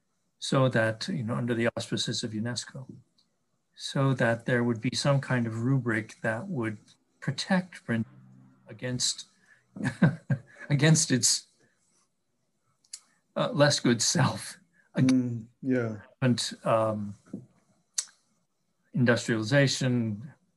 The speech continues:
Speaker 1: overpopulation, and, and simply protect the river. But it's a symbolic gesture, largely speaking. Yes, it would require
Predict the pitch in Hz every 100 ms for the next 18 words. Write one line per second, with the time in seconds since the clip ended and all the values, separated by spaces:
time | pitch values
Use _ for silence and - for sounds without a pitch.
0 | _ 135 135 - - _ _ _ _ _
1 | _ - _ _ - - - _ _ _
2 | 160 143 131 123 117 107 110 110 117 113
3 | 110 - 117 107 - 139 139 113 - -
4 | _ - - - - - 110 123 - -
5 | - _ - - - - 165 - 196 214
6 | 190 180 208 226 - 156 160 - 180 -
7 | _ _ _ _ _ _ _ _ 139 135
8 | 135 135 113 - 131 - 107 107 139 139
9 | 131 123 113 117 113 - 117 127 143 143
10 | 139 123 107